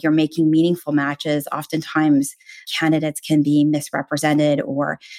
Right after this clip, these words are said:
they're not sure what direction they should choose. So playing a role in having those candid and very vulnerable conversations,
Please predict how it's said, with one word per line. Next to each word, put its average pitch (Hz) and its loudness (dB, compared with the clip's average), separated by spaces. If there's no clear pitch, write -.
they're 175 2
not 165 2
sure 160 -2
what 180 -4
direction 151 0
they 151 2
should 151 -6
choose. - -4
So 151 -6
playing 165 0
a 151 2
role 147 0
in 147 0
having 143 -2
those 143 -4
candid 143 0
and 147 2
very 143 0
vulnerable 143 -2
conversations, 160 0